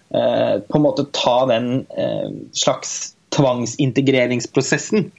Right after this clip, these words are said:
eh, som den jo i utgangspunktet er, i egne hender.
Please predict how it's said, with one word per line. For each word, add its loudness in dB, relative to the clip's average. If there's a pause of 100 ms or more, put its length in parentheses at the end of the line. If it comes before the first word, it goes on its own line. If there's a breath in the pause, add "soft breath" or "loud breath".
(680 soft breath)
eh, 4
som 2
den 4
jo 4
i 4
utgangspunktet 2
er, 2
i 6 (140)
egne 2 (340)
hender. 0